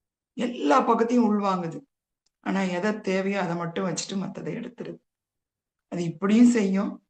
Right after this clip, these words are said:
அப்படியும் செய்யும். உள்வாங்கக்கூடிய தன்மை இருந்தாதான் எது நமக்கு வேண்டாம், வேண்டாம், வேணுன்ற முடிவு பண்ற தன்மை நமக்குள்ள இருக்கும். இந்த மொழியை நம்ம கேட்போம்னு நினைக்கிறேன்.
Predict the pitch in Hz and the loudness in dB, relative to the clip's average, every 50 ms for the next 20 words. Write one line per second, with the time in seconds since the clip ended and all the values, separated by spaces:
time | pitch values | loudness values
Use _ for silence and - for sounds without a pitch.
0 | _ _ _ - - _ 175 170 170 190 196 - - 143 123 - - - - - | _ _ _ -20 -12 _ -6 -4 -4 -4 -4 -6 -6 -6 -6 -6 -8 -10 -12 -16
1 | _ _ _ _ _ _ _ _ _ _ - 180 190 233 254 247 247 226 214 208 | _ _ _ _ _ _ _ _ _ _ -4 0 2 4 6 6 6 6 6 4
2 | 202 196 - 196 180 185 170 165 - 175 180 196 214 214 202 185 175 170 175 175 | 2 0 -2 -4 -4 -4 -4 -4 -4 -4 -2 0 0 0 0 -2 -2 -4 -4 -2
3 | 180 180 175 170 185 180 180 - - - _ _ _ _ _ _ _ _ _ - | -2 -2 -2 0 0 0 0 -2 -6 -10 _ _ _ _ _ _ _ _ _ 0
4 | 185 185 208 220 214 196 185 185 180 - 220 202 - 175 175 180 196 208 214 208 | 2 4 6 6 4 4 4 2 0 -2 -4 -4 -2 0 2 4 4 6 6 6
5 | 208 202 196 190 185 180 185 185 180 185 185 180 185 180 175 175 180 185 196 202 | 6 4 4 2 2 0 0 2 2 2 2 2 2 0 -2 -2 -2 -2 0 0
6 | 202 196 202 185 175 165 165 165 - - _ _ _ _ _ _ _ _ _ _ | 2 2 2 2 2 2 0 -2 -4 -10 _ _ _ _ _ _ _ _ _ _
7 | - 202 226 294 311 302 - 240 214 196 196 190 190 190 180 180 185 208 226 214 | 2 6 8 10 10 10 10 8 8 6 6 4 2 2 0 0 0 0 0 0
8 | 190 160 - - 165 165 165 160 156 156 151 - 160 151 - _ _ _ _ _ | 0 -2 -2 -2 -2 -2 0 0 0 -2 -4 -6 -8 -10 -12 _ _ _ _ _
9 | _ _ _ _ _ _ _ _ _ _ - 185 202 220 226 226 202 190 196 196 | _ _ _ _ _ _ _ _ _ _ 4 8 8 10 10 10 8 6 6 6
10 | 208 214 208 196 185 170 165 - 190 190 190 190 - 190 190 185 185 175 170 165 | 6 6 6 4 4 2 0 0 0 0 0 0 2 2 2 4 2 2 0 0
11 | 165 - 170 165 175 - - - | 0 0 -2 -2 -2 -2 -6 -8